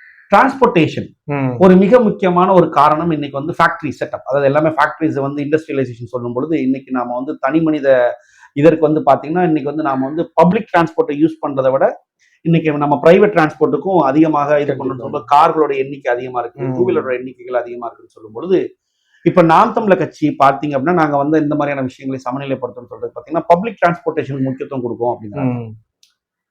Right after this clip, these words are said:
Speaker 1: புரியுதுங்களா? அப்போ
Speaker 2: ம்.
Speaker 1: ஒரு வீட்ல ரெண்டு பைக் இருக்குது அப்படின்னா அந்த ரெண்டு பைக்குக்கு போல எனக்கு வந்து நான் பப்ளிக் டிரான்ஸ்போர்ட்டேஷனுக்கு முக்கியத்துவம் கொடுக்கும் பொழுது நிறைய, அஹ், என்னோட பப்ளிக் டிரான்ஸ்போர்ட்டேஷனை யூஸ் பண்ண இது பண்ணும் பொழுது உங்களுடைய கார்பன் டை ஆக்சைடு யூசேஜ் ஒரு கம்யூனிட்டியாக குறையும்,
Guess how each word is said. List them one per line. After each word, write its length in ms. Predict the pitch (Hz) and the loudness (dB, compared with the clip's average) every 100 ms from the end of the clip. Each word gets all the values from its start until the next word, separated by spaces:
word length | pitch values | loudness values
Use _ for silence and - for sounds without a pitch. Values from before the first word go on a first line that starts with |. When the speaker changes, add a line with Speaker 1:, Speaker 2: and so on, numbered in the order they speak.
| _ _ - | _ _ 2
Speaker 1:
புரியுதுங்களா? 340 | 160 135 135 | 2 4 2
அப்போ 240 | 135 143 214 | 2 4 6
Speaker 2:
ம். 180 | 208 | 6
Speaker 1:
ஒரு 160 | 170 165 | 6 6
வீட்ல 520 | 165 196 185 180 220 | 4 2 4 6 6
ரெண்டு 280 | 160 160 160 | 4 2 2
பைக் 260 | 147 196 196 | 2 2 0
இருக்குது 320 | 170 160 170 | -2 0 2
அப்படின்னா 280 | 156 139 185 | 0 0 -2
அந்த 180 | 196 | 2
ரெண்டு 220 | 151 175 165 | 4 4 2
பைக்குக்கு 320 | 160 185 151 | 0 -2 -8
போல 180 | 151 170 | -4 -2
எனக்கு 280 | 156 156 151 | -2 -4 -4
வந்து 240 | 151 160 180 180 _ _ | -4 0 -2 -2 _ _
நான் 180 | 147 143 | 0 2
பப்ளிக் 300 | 151 156 190 | 4 2 0
டிரான்ஸ்போர்ட்டேஷனுக்கு 640 | 170 156 - 160 151 143 135 | 0 0 -4 -6 -6 -8 -8
முக்கியத்துவம் 360 | 135 160 151 | -6 -4 -4
கொடுக்கும் 240 | 139 131 127 | -6 -6 -4
பொழுது 300 | 131 147 180 139 - _ _ - | -4 0 0 0 -6 _ _ -2
நிறைய, 300 | 147 190 202 | 2 4 4
அஹ், 220 | 165 151 | 4 4
என்னோட 300 | 160 160 156 | 4 4 4
பப்ளிக் 320 | 156 160 202 | 4 0 2
டிரான்ஸ்போர்ட்டேஷனை 580 | 185 180 - 156 147 151 | 2 2 0 -4 -4 0
யூஸ் 200 | 170 175 | 0 0
பண்ண 420 | 165 156 143 131 139 | 2 2 2 -2 -2
இது 100 | 156 | -6
பண்ணும் 200 | 151 139 | -6 -6
பொழுது 240 | 147 220 262 - _ _ _ - 147 | -6 -4 -6 -10 _ _ _ -16 2
உங்களுடைய 460 | 160 170 170 156 | 6 8 8 6
கார்பன் 360 | - 175 202 214 | 4 4 4 2
டை 100 | 190 | 2
ஆக்சைடு 320 | 165 - 139 | 2 -2 2
யூசேஜ் 320 | 170 175 143 - _ | 2 2 -2 -6 _
ஒரு 240 | 151 139 - | 0 0 4
கம்யூனிட்டியாக 600 | 202 254 247 185 170 185 | 8 8 8 6 4 4
குறையும், 300 | 147 139 - | 2 0 -4